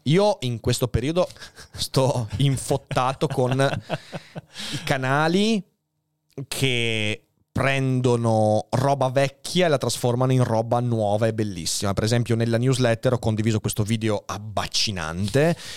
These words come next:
Speaker 1: in cui un tizio, un tizio, un sapiente del nostro
Speaker 2: Sapiente.
Speaker 1: tempo, prende una, eh, un, eh, l'anello di una catena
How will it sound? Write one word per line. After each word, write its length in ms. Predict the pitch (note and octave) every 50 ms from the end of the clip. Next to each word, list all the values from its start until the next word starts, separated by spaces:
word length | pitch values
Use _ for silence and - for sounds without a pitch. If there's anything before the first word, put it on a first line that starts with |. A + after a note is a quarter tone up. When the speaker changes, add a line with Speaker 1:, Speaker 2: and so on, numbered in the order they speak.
| - -
Speaker 1:
in 100 | - B2
cui 160 | - B2+ B2+
un 120 | C3 C3+ B2
tizio, 520 | - C#3+ C#3 - - - A#2+ A2 G2 F#2+ - - - - - - _
un 100 | - D3+
tizio, 360 | D3 D#3 C#3+ - - C3+ A2+ - - -
un 220 | - D3+ D#3 D3+ D3
sapiente 800 | - - - - E3+ - - - - E3+ G#3+ A#3+ A3+ F#3+ D3+ -
del 120 | C3+ C3 B2
nostro 240 | A#2+ A#2 - D3
Speaker 2:
Sapiente. 220 | C#3+ - A2 F#2+ F#2+ G#2+
Speaker 1:
tempo, 240 | G2+ - D#3+ F3+ E3+ - - - - - _
prende 800 | _ - E3 D#3+ D3+ C#3 C3 B2+ A#2+ A#2+ A#2 A#2 A2+ A#2 - - _
una, 960 | D#3 C#3 C3+ C3+ B2+ B2 B2 A#2 A2+ A2 G#2+ G#2+ G#2 G#2 G#2 G#2 G2+ G2+ -
eh, 200 | - A2+ A2+ A2
un, 180 | G#2+ B2 B2+ C3 -
eh, 140 | A#2 A2 G2
l'anello 440 | C3+ D3 C#3+ C#3+ D3 E3 G3+ A3 A3+
di 80 | F#3 D3+
una 160 | C#3 C#3+ C3+
catena 640 | - D3 - - - D#3 E3 F3+ F#3 F3+ F3 E3+